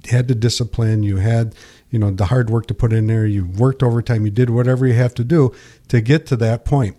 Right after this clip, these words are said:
And when people come in my office, I typically, they, you know, we'll, we'll do the plan,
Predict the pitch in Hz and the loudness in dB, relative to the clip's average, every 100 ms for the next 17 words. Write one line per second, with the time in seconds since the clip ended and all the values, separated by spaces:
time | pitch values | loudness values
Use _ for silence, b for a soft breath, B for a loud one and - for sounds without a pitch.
0 | _ b b 123 120 117 165 156 143 143 | _ b b 0 2 2 0 0 0 0
1 | 131 127 143 131 107 - 113 127 135 147 | 2 2 2 2 0 -2 -4 -2 -2 0
2 | - 127 123 117 113 - - 135 107 98 | -2 -4 -2 0 0 -4 -4 0 0 0
3 | 107 101 107 - 135 120 120 113 - 117 | -4 -6 -10 -10 -4 0 0 0 2 2
4 | 117 113 | 4 2